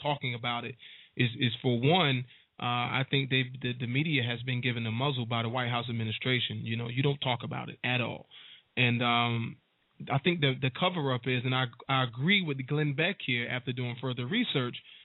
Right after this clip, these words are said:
is that they were running guns to Al-Qaeda.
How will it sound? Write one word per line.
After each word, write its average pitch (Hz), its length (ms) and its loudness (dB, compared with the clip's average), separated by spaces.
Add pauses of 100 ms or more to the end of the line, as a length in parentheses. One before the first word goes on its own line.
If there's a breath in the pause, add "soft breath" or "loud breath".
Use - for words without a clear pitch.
(300 loud breath)
is 143 180 6
that 143 320 4
they 180 140 4
were 233 220 4
running 208 280 0
guns 226 340 0 (760)
to 214 220 2
Al-Qaeda. 202 580 -2